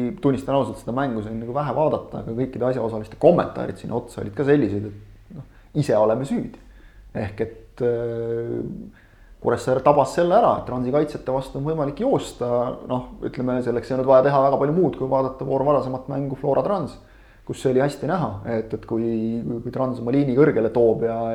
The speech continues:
ja seal nagu jooksma saad ja, ja Kuressaarel neid noori poisse ja seal eesotsas Otto Robert Lipuga on, kes joosta jõuavad ja oskavad,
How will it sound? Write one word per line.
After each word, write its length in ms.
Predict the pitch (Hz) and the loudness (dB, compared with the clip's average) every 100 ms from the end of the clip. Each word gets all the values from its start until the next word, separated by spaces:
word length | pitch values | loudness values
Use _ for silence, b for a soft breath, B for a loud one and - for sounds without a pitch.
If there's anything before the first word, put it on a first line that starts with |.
| 117 | -4
ja 80 | |
seal 240 | 117 127 117 | -2 -2 -2
nagu 240 | 117 120 120 127 127 | -4 -4 -2 -2 -2
jooksma 560 | 127 120 175 170 - 107 | -4 2 4 4 0 -4
saad 320 | 113 110 104 | 0 2 0
ja, 160 | 110 110 | -2 -2
ja 80 | 113 | 0
Kuressaarel 480 | 120 - 110 113 | -2 -2 -4 -2
neid 320 | 113 113 - - B B B - | -4 -6 -12 -20 B B B -4
noori 160 | 131 117 | 0 2
poisse 460 | 131 131 - 110 110 | 4 2 0 -8 -6
ja 20 | |
seal 160 | 113 120 | -2 -2
eesotsas 400 | 120 113 120 104 - - - | -2 -4 -8 -10 -14 -14 -8
Otto 160 | - | -2
Robert 300 | 113 113 - | 0 -2 -4
Lipuga 300 | 123 - 120 | -8 -4 -2
on, 100 | 160 | -2
kes 160 | 107 101 | -4 -4
joosta 240 | 117 - | -6 -2
jõuavad 400 | 127 165 113 98 | 4 8 8 4
ja 80 | 104 | 0
oskavad, 640 | 147 - 127 135 - - | 0 -2 -8 -8 -12 -14